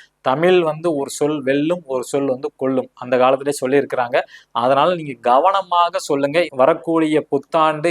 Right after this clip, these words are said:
எல்லாத்துக்கும் வந்து அற்புதமான ஆண்டா வரதுக்கு நானும் பிரார்த்தனை செய்து கொள்கிறேன். மகர ராசியில பிறந்த மாணவர்களுக்கு எப்படி இருக்கும் அப்படின்னு எடுத்துக்கிட்டீங்கன்னா, எல்லாமே தடை தான் இந்த ஆண்டை பொறுத்த வரைக்கும். யூ கே ஜில இருந்து ஆரம்பிச்சு அஞ்சாவது வரைக்கும் படிக்கிறவங்களுக்கு தடை வரும். அப்ப என்ன பண்ணலாம் அப்படின்னா,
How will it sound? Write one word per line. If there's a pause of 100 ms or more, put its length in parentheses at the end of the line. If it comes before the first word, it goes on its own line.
எல்லாத்துக்கும்
வந்து
அற்புதமான (160)
ஆண்டா
வரதுக்கு
நானும்
பிரார்த்தனை
செய்து
கொள்கிறேன். (680)
மகர
ராசியில
பிறந்த
மாணவர்களுக்கு
எப்படி
இருக்கும்
அப்படின்னு
எடுத்துக்கிட்டீங்கன்னா, (760)
எல்லாமே (160)
தடை
தான்
இந்த
ஆண்டை
பொறுத்த
வரைக்கும். (120)
யூ
கே
ஜில
இருந்து
ஆரம்பிச்சு
அஞ்சாவது
வரைக்கும்
படிக்கிறவங்களுக்கு
தடை
வரும்.
அப்ப
என்ன
பண்ணலாம்
அப்படின்னா,